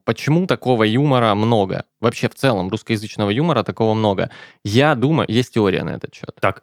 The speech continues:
Speaker 1: Есть теория на этот счет. Я думаю, что комик, когда начинает, во-первых, а, он, м, держит в голове то, что тема, на которой он шутит,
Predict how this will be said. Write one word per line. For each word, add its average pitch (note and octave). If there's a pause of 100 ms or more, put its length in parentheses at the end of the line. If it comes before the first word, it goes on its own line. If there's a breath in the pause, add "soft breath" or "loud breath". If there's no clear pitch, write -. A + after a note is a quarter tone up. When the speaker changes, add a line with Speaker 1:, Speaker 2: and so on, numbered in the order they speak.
(120)
Speaker 1:
Есть G#2+
теория F#2+
на F#2
этот F#2
счет. F3
Я A#2
думаю, B2+
что A#2
комик, A#2
когда G2+
начинает, C3
во-первых, -
а, G2
он, C3+ (140)
м, G#2 (240)
держит G#2+
в G#2+
голове A2
то, E3+
что A2+ (480 soft breath)
тема, C#3
на G2+
которой G#2
он G2+
шутит, -